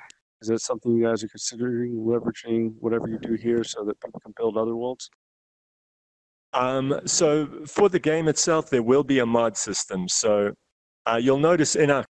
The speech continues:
Speaker 2: Kickstarter campaign, for example, we have a stretch goal of building an entirely new world, and that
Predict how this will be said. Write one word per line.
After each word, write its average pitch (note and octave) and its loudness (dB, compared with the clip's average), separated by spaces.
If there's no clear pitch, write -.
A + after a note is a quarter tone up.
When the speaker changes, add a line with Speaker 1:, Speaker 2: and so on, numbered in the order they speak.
Speaker 2:
Kickstarter A#2 2
campaign, G#2 0
for G#2 -2
example, G#2 0
we A2+ 2
have A#2 -2
a G2 -6
stretch - -2
goal F#2+ 2
of F#2 -8
building A2+ 2
an G#2 -2
entirely G#2 0
new G2 0
world, G2 0
and G#2 -2
that A2+ 0